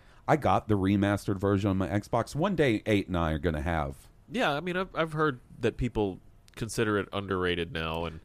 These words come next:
Speaker 1: Yeah, that's,
Speaker 2: you know
Speaker 1: I hear a lot of people talk about how good eight is now.
Speaker 2: There are things I liked in it. I like the idea of the gun blades or gun breakers,
Speaker 1: And
Speaker 2: you
Speaker 1: I
Speaker 2: know.
Speaker 1: like some of the characters, and, like, I remember digging what's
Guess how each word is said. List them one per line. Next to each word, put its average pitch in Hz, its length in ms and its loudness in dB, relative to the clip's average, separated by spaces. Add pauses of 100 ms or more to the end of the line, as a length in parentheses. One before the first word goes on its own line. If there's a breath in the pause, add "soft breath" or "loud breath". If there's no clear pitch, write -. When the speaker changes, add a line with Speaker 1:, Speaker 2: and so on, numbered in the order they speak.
Speaker 1:
Yeah, 214 280 4
that's, 147 200 2
Speaker 2:
you 143 60 -2
know 139 80 -2
Speaker 1:
I 247 100 6
hear 233 160 4
a 170 100 6
lot 110 460 4
of 107 140 0
people 92 300 -2
talk 78 260 0
about 73 240 -2
how 78 140 0
good 78 220 -2
eight 76 220 -2
is 69 240 -6
now. 67 420 -8
Speaker 2:
There 151 320 -4 (100)
are 123 200 0 (320)
things 120 260 -4
I 104 100 2
liked 98 280 0
in 85 80 -6
it. 87 100 -2
I 98 80 2
like 104 260 0
the 90 100 0
idea 87 280 -2
of 85 140 -8
the 90 60 -6
gun 85 280 -6
blades 78 500 -10 (180)
or - 80 -10
gun 90 200 -4
breakers, 85 480 -4
Speaker 1:
And 233 160 2
Speaker 2:
you - 60 -2
Speaker 1:
I 190 100 4
Speaker 2:
know. 233 60 0
Speaker 1:
like 226 180 2
some 160 200 0
of 110 80 0
the 98 40 -4
characters, 151 680 2
and, 143 160 0
like, 143 240 -4
I 165 60 0
remember 180 480 0
digging 117 640 0
what's - 380 -2